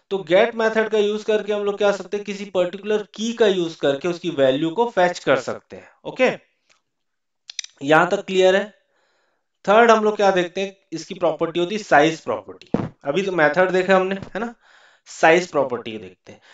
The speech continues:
साइज क्या होता है, नाम से ही समझ में आ रहा है, अगर किसी मैप का हमको साइज देखना है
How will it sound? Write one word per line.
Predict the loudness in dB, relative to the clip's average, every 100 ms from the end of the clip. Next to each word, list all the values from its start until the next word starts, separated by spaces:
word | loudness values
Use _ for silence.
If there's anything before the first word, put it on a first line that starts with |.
| _
साइज | -6 0 2 2
क्या | 2 2
होता | 2 0
है, | 2
नाम | 2 2
से | -2
ही | -2
समझ | -2 -2
में | 0
आ | 0
रहा | 0 -2
है, | -6 _ _ _
अगर | -4 0 0
किसी | 0 -6 -4 -8 -8 _ _ _ _ _ _
मैप | -4 0 2 0 -2
का | -2
हमको | -2 -8
साइज | -4 0 0 0
देखना | -4 -8 -12
है | -14